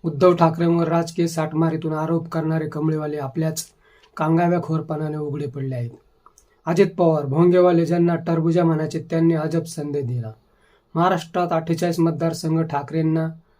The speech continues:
एकोणपन्नास जिंकायचे आहेत. स्वर्गीय बाळासाहेब नेहमी म्हणायचे, "महाराष्ट्र, मुंबई आपले आहेच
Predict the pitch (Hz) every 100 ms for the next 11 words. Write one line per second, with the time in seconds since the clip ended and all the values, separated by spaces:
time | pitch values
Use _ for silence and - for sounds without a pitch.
0 | _ _ _ _ _ 160 165 170 170 165
1 | 160 139 156 147 147 139 120 113 - _
2 | _ _ - 180 175 190 180 180 175 175
3 | 170 160 170 180 180 175 160 151 147 156
4 | 151 160 165 180 - 175 170 170 165 160
5 | 160 160 160 160 -